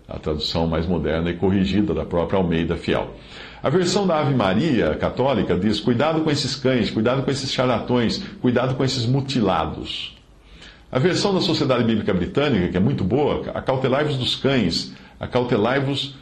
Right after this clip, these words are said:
dos maus obreiros, acautelai-vos dos falsos circuncidados." A, a versão da C N B B, Conselho Nacional dos Bispos do Brasil, diz assim: "Cuidado com esses cães, cuidado com esses charlatães,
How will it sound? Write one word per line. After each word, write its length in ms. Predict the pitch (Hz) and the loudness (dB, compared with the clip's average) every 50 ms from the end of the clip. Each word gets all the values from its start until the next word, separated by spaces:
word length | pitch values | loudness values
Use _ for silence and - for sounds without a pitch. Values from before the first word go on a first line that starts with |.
| - - - - | -20 -20 -18 -6
dos 200 | - 98 104 - | -2 0 0 2
maus 240 | 107 107 110 107 92 | 2 2 2 2 2
obreiros, 460 | 104 90 80 101 131 147 131 101 87 | 2 2 4 2 2 2 2 2 2
acautelai-vos 680 | 101 98 127 120 110 117 110 123 143 143 139 139 117 117 | 2 2 0 0 2 2 2 2 2 2 0 0 0 0
dos 180 | 131 120 - | 0 0 0
falsos 720 | - - - - 165 196 202 170 - - - - 113 - - | -2 -4 -2 0 0 2 2 2 0 0 0 -2 -2 -2 0
circuncidados." 1200 | 113 107 101 104 101 92 - 92 87 82 80 73 67 65 60 60 - - - - - - - - - - - - - - - - - - - - - - - | -2 -2 0 0 0 0 0 -2 0 0 0 0 0 -2 -4 -8 -8 -6 -6 -6 -6 -10 -14 -20 -20 -20 -20 -20 -20 -20 -20 -20 -20 -20 -20 -20 -20 -12 -6
A, 460 | - 120 120 120 113 113 113 113 110 110 - - - | -2 0 0 2 2 2 2 2 0 0 0 -2 -2
a 60 | 120 | 0
versão 340 | 104 143 135 131 - 160 156 | 0 0 0 0 0 0 0
da 100 | 139 127 | 0 0
C 220 | 131 - - 160 | 0 0 0 0
N 120 | 156 151 131 | 0 2 2
B 140 | 117 110 95 | 2 2 2
B, 360 | 90 135 143 113 87 80 80 - - - - - - - - - - - - - - _ - - | 2 2 2 0 0 -2 -4 -6 -10 -14 -18 -20 -20 -20 -20 -20 -20 -20 -20 -20 -20 _ -12 -6
Conselho 360 | - 92 90 - - 113 107 | -4 -4 -2 0 0 2 2
Nacional 460 | 101 95 92 - 98 90 98 104 95 | 2 2 0 0 2 2 2 2 2
dos 140 | 87 85 78 | 0 -2 -2
Bispos 300 | 78 98 107 104 98 95 | 0 0 0 0 0 0
do 80 | 92 82 | -2 0
Brasil, 400 | 85 85 80 80 - 127 127 101 90 | 0 0 0 0 0 0 0 2 2
diz 160 | 110 107 101 | 2 2 2
assim: 340 | 98 92 - - 107 98 95 | 0 0 0 0 0 0 0
"Cuidado 460 | 98 120 113 110 120 131 131 127 127 | 0 0 0 2 2 0 0 0 0
com 80 | 127 | 0
esses 240 | 110 110 - 95 - | 0 0 -2 -2 -4
cães, 320 | - - 147 151 147 139 147 | -2 -2 0 0 0 0 0
cuidado 360 | - 117 110 113 110 107 98 | 0 0 2 2 2 0 0
com 80 | - | 0
esses 200 | 101 95 - - | 0 0 -2 -4
charlatães, 760 | - - 98 92 85 78 - - 147 156 160 156 - - - | -2 0 0 0 0 0 0 0 0 2 2 0 -2 -2 -6